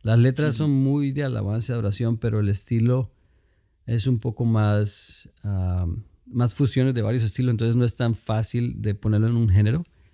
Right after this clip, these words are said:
Speaker 1: pero
Speaker 2: Ujú.
Speaker 1: es como que llamando un poquito a la gente que de pronto no, no escucharía un, un C D de alabanza, pero sí escucha algo un poco más pop alternativo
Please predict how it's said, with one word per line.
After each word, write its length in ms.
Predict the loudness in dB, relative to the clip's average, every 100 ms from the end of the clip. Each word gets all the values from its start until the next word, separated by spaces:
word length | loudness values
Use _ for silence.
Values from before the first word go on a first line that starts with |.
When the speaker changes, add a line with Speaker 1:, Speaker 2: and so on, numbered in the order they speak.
| _ _ _ _
Speaker 1:
pero 580 | -2 2 4 4 4 4
Speaker 2:
Ujú. 80 | 2
Speaker 1:
es 140 | 0
como 260 | 0 0 2
que 100 | 2
llamando 380 | 4 4 4 2
un 80 | 0
poquito 380 | -2 -2 0
a 20 | 0
la 140 | 2
gente 480 | 2 0 -2 -6 -6 _ _ _ _ _ -4
que 80 |
de 80 | -2
pronto 280 | 0 2 4
no, 400 | 4 4 2 2
no 140 | 2
escucharía 540 | 0 -4 -4 -2 0 2
un, 260 | 2 0 -2
un 100 | -4
C 160 | -2 0
D 60 | 2
de 60 |
alabanza, 600 | 2 2 0 0 -4 -8 -10 _
pero 300 | -4 0 0
sí 140 | 0 0
escucha 420 | 0 0 0 0
algo 180 | 0 0
un 140 | -2
poco 240 | -2 -2 0
más 300 | 0 -2 -6
pop 400 | _ -2 -2 -2
alternativo 720 | -2 0 0 0 0 0